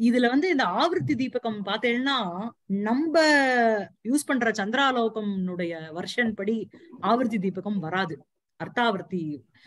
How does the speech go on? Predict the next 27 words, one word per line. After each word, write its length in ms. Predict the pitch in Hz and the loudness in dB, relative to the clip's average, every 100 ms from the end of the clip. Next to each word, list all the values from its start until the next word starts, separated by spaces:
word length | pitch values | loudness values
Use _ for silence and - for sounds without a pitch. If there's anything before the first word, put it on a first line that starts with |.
| - _ | -20 _
இவருடைய 560 | 220 277 320 285 254 | 2 4 6 6 6
ராஜாதுல 760 | 214 214 294 320 311 262 240 208 | 4 4 4 4 4 2 0 0
வந்து 600 | 214 269 294 190 190 233 | 0 0 2 0 -2 -6
இங்க 140 | 196 | -8
பார்த்தேன்னா, 580 | 185 202 220 226 262 254 180 202 208 _ - _ - | -8 -4 0 2 2 0 -4 -12 -18 _ -20 _ -12
இப்ப 240 | 190 190 | -8 -4
இவருடைய 680 | 190 208 226 220 208 202 190 | -2 2 4 4 4 2 0
ஸ்லோகம் 420 | 180 226 240 262 220 | -2 0 0 0 -2
பார்த்தேன்னா 400 | 202 208 208 262 | -2 -2 -2 -2
சங்கல்பிதம்னு 680 | 214 202 302 294 254 247 262 | -2 -2 2 0 0 -4 -2
ஒரு 140 | 269 220 | -2 -4
பதம் 260 | 196 196 | -4 -6
இருக்கு, 400 | 196 160 190 277 - - _ - | -8 -4 -2 -2 -4 -20 _ -4
சங்கதவதின்னு 680 | 240 285 320 302 233 240 254 | 0 2 2 2 2 0 0
ஒரு 140 | 220 | -2
பதம் 240 | 165 160 160 | -2 -6 -6
இருக்கு, 260 | 147 - _ _ | -10 -14 _ _
நமக்கு 360 | 175 226 269 277 | 0 2 2 2
வந்து 300 | 247 285 311 | 2 2 0
சம்ஸ்ருதவதின்னு 840 | 240 240 - 277 277 220 208 226 226 | 0 -2 -2 -6 -2 -2 0 -2 -2
இருக்கு, 320 | 165 440 - _ - _ | -2 -6 -6 _ -20 _
அதையும் 320 | 165 233 247 | 0 2 2
வேணா 140 | 226 262 | 2 2
சேர்த்துக்கலாம். 500 | 247 254 214 196 277 - - - _ | 0 -2 -2 -2 -4 -10 -20 -20 _
But 200 | 262 - | -2 2
இந்த 240 | 285 233 208 | 2 2 0
சங்கல்பிதம், 840 | 196 262 320 320 262 285 311 320 | -2 0 2 2 2 0 0 0